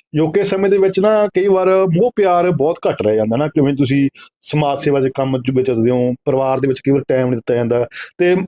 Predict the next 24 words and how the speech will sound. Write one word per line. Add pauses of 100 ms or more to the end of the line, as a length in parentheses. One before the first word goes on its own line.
(120)
ਤੁਹਾਡੇ,
ਅ, (100)
ਅ, (140)
ਪਿਓ
ਪੁੱਤ
ਦੀ
ਜੇ
ਆਪਾਂ
ਗੱਲ
ਕਰੀਏ
ਤਾਂ
ਕਿੰਨੀ
ਕੁ
ਬੌਂਡਿੰਗ
ਆਪਸ
ਵਿੱਚ
ਹੈਗੀ
ਆ, (320)
ਵੀ
ਗੱਲਬਾਤ
ਸਾਂਝੀ
ਕਰਦੇ
ਹੋ
ਜਾਂ